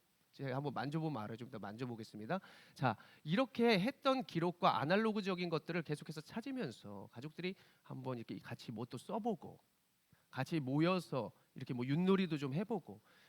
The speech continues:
여러 가지 최첨단도 좋지만 계속해서 우리가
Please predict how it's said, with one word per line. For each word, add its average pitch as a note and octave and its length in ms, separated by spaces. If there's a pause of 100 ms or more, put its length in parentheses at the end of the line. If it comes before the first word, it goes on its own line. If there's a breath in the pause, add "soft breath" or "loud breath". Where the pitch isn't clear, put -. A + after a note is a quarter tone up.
(120)
여러 D#3 180
가지 A#3+ 180
최첨단도 A#3+ 760
좋지만 D#3 580 (460 soft breath)
계속해서 G3+ 580
우리가 D3+ 500